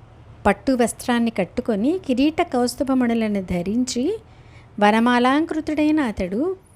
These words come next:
మూర్తిమంతములైన ఆయుధములచే పరివేష్టితుడై ఉన్నాడు. ఎర్ర తామర వంటి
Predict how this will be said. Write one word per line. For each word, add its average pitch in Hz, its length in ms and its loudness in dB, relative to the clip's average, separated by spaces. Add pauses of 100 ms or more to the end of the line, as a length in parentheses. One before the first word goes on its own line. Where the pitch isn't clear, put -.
(300)
మూర్తిమంతములైన 330 960 2
ఆయుధములచే 233 640 -2
పరివేష్టితుడై 226 840 -4
ఉన్నాడు. 196 360 -2 (880)
ఎర్ర 202 320 4
తామర 214 400 0
వంటి 208 280 -2